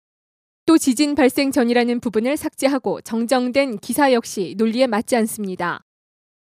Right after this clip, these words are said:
고친 대로라면 간수성 지진국은 높은 과학 기술력과 지진 예보 능력을 갖추고 있다라면서도 지진 발생 후에만 신속한 반응을 보인 것으로 됩니다.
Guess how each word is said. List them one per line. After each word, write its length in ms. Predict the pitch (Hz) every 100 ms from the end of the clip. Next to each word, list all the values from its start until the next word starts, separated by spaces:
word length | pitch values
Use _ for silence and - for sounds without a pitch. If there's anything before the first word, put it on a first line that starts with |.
| _ _ _
고친 300 | 262 - 285
대로라면 600 | 277 262 254 262 285 202
간수성 560 | - 240 262 285 294 285
지진국은 680 | 247 254 247 262 254 180 - _ _ -
높은 300 | 247 311 294
과학 320 | - 233 254
기술력과 760 | 262 262 233 208 - 240 220
지진 460 | 175 240 220 285 214
예보 240 | 240 254
능력을 420 | 285 269 254 247 247
갖추고 380 | - - -
있다라면서도 840 | 240 226 208 190 185 208 196 151 175 _ _ -
지진 320 | 247 285 277
발생 320 | 254 254 240
후에만 460 | 247 220 262 185 196
신속한 580 | 311 311 330 311 180
반응을 460 | - 226 247 277 269
보인 240 | 240 220
것으로 320 | 196 180 233 269
됩니다. 580 | 220 208 175 143 110